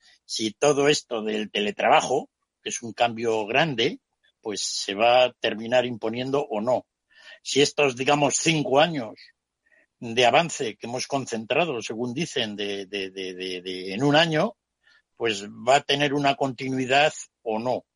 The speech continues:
¿Vamos a seguir hablando a la gente en la calle? ¿Vamos a seguir o no? ¿La gente viajará en aviones? Pues mucha gente dice que no, que el, los hombres de negocios, pues con el Zoom y similares, pues se acabó,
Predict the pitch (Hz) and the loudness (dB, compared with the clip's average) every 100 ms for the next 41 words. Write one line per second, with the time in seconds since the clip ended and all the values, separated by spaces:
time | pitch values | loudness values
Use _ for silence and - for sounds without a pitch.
0 | _ - - _ - 143 151 147 139 147 | _ -20 -20 _ 0 2 0 0 0 2
1 | 151 143 143 151 147 143 143 143 131 165 | 4 4 4 2 4 4 6 6 4 2
2 | 156 139 143 139 139 139 131 127 156 190 | -2 -2 0 0 -2 0 0 4 2 2
3 | 151 123 117 - 131 147 147 _ 139 117 | -4 -6 -8 -6 -4 -2 -4 _ -2 0
4 | 131 151 - _ _ _ _ _ 131 127 | 2 2 0 _ _ _ _ _ -6 0
5 | 117 - 151 160 143 147 - 135 139 139 | 2 2 2 2 4 2 2 4 6 4
6 | 135 135 143 165 180 208 202 - - 262 | 4 2 2 2 0 -2 -4 -8 -20 -20
7 | 254 - - _ 120 156 151 131 117 120 | -20 -20 -20 _ -12 -4 -2 -2 -2 -2
8 | 110 101 104 190 220 117 101 107 107 107 | -2 -4 -2 -4 -4 -6 -6 -8 -12 -12
9 | 110 113 110 107 107 123 131 123 135 135 | -10 -10 -12 -10 -8 -4 -4 -2 0 2
10 | 147 - 185 202 - _ _ _ _ 120 | 0 0 -2 -2 -8 _ _ _ _ -8
11 | - 117 113 110 - 143 147 143 135 143 | -6 -2 0 0 2 2 2 0 -2 -2
12 | 139 147 151 175 185 - 120 - 113 110 | 0 4 4 2 -4 -10 -8 -4 -2 0
13 | 127 156 156 139 123 120 107 101 | 4 6 6 4 2 0 -2 -6